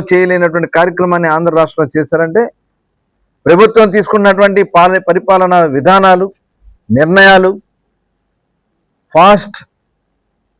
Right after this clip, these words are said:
ఫాస్ట్ ట్రాక్‌లో పెట్టి పర్మిషన్స్ ఇప్పించడం, ఫాస్ట్ ట్రాక్‌లో పెట్టి పర్మిషన్స్‌తో పాటు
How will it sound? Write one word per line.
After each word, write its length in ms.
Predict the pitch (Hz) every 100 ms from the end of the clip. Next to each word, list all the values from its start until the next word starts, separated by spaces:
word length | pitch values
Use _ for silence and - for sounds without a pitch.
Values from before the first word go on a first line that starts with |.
| _
ఫాస్ట్ 320 | 151 190 196 -
ట్రాక్‌లో 320 | 185 180 - 151
పెట్టి 260 | 170 - 175 143 151
పర్మిషన్స్ 460 | 156 143 147 143 143
ఇప్పించడం, 420 | - - 175 180 - _ _ _ _ _ _ _ _ _ _ _ _ _ _ _ _ _ 523 - _ _ _ - - - - _ _ _ _ _ _ _ -
ఫాస్ట్ 300 | 175 202 202
ట్రాక్‌లో 300 | 196 160 175 165
పెట్టి 240 | 160 190 147 - _ _ _ _ _ _ _ _ _ _ _ _ _ _ _ _ _ -
పర్మిషన్స్‌తో 640 | 147 160 160 170 143 160 135
పాటు 240 | 170 185